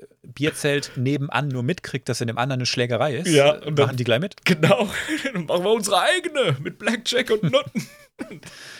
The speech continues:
Speaker 1: Ungefähr so, ja.
Speaker 2: Oh Mann.
Speaker 1: In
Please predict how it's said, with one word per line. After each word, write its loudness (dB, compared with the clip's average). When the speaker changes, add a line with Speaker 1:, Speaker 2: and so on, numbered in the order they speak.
Speaker 1:
Ungefähr -2
so, -2
ja. -10
Speaker 2:
Oh 0
Mann. -2
Speaker 1:
In 0